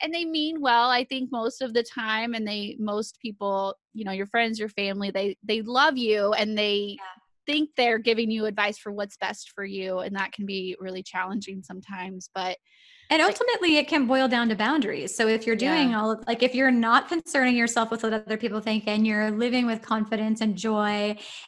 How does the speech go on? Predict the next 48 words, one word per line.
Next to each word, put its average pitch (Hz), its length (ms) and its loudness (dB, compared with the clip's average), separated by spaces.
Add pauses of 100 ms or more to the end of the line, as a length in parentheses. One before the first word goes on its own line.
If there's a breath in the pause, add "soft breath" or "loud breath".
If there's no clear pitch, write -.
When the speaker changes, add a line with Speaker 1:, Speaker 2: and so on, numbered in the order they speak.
(140)
Speaker 2:
and 269 580 6
a 247 60 0
specific 247 460 0
person 240 640 2 (200)
who 233 180 -2
is 226 260 2
a 220 60 -2
permanent 240 480 2
person 226 320 0
in 220 80 2
your 214 180 2
life 208 300 -2
keeps 233 300 -2
bringing 226 380 0
it 202 80 -2
up, 226 220 0 (200 loud breath)
set 415 320 4
boundaries. 269 840 0
Like, 233 140 -2
I'm 240 140 2
so, 294 520 2 (360 loud breath)
um, 214 400 2
grateful 311 640 2
for 240 160 2
all 226 160 4
of 214 100 -2
the 226 80 2
wisdom 247 440 2
that 247 140 2
you 240 120 0
have 226 240 0
to 226 80 -8
share 226 320 -2
with 226 160 0
us. 226 280 0 (200 loud breath)
So 269 200 2
on 240 180 4
this 320 200 0
particular 262 520 0
issue, 247 440 0
we 254 140 2
really 233 240 0
considered 233 500 0
what 247 140 0
you 247 100 0
had 233 220 2
to 240 100 -4
say, 254 460 2